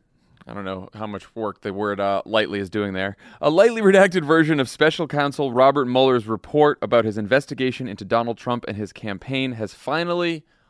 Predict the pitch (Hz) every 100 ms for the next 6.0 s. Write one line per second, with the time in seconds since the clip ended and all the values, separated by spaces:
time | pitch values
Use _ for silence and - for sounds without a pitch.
0 | _ _ - 160 190 165 123 104 95 -
1 | 113 107 101 98 - 151 147 143 - 113
2 | - 107 110 151 - 107 120 123 120 113
3 | _ _ _ - 98 123 151 131 120 -
4 | 117 - 110 - 107 - 95 - 113 98
5 | 104 101 98 98 104 98 95 107 107 107